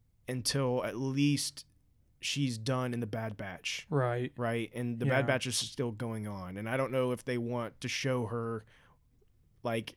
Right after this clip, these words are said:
Speaker 1: way in the future just yet.
Speaker 2: Yeah.
Speaker 1: Until we kind of figure out what her story is inside the Bad Batch. But I
Speaker 2: For sure.
Speaker 1: absolutely think that their, their paths are gonna cross.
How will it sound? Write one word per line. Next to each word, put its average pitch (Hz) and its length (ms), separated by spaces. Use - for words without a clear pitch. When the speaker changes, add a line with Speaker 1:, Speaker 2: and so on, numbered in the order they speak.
Speaker 1:
way 127 180
in 117 80
the 110 60
future 123 380
just 107 320
yet. 101 300
Speaker 2:
Yeah. 127 280
Speaker 1:
Until 123 240
we 127 100
kind 127 180
of 113 80
figure 123 280
out 113 200
what 120 280
her 127 120
story 117 500
is 107 200
inside 107 440
the 98 60
Bad 98 280
Batch. 76 420
But 143 120
I 139 120
Speaker 2:
For 143 60
sure. 147 160
Speaker 1:
absolutely 147 720
think 123 540
that 117 400
their, 127 200
their 143 300
paths 135 480
are 127 60
gonna 117 320
cross. - 540